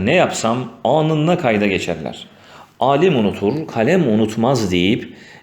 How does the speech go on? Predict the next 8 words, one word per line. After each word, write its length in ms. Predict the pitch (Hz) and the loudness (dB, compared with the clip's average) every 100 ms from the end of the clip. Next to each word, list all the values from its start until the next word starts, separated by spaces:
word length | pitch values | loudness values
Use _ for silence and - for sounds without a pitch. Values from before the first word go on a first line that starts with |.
| - | -2
cızır 440 | 131 143 190 139 | 2 4 4 4
cızır 340 | 107 101 131 110 | 2 2 2 4
yazmaya 560 | 107 92 92 104 104 | 2 2 0 0 2
devam 340 | 90 90 87 80 | 2 2 2 0
ederler. 520 | 73 60 - - - _ _ - - - - | -4 -8 -10 -16 -20 _ _ -20 -20 -20 -2
Dördüncü 440 | 123 151 175 175 208 | 2 4 4 2 2
takipçim 640 | 135 104 107 - 151 170 - | 2 0 -4 -4 -6 -6 -8
şeytandır. 760 | - 101 95 107 90 - - | -4 -2 0 -2 -4 -10 -18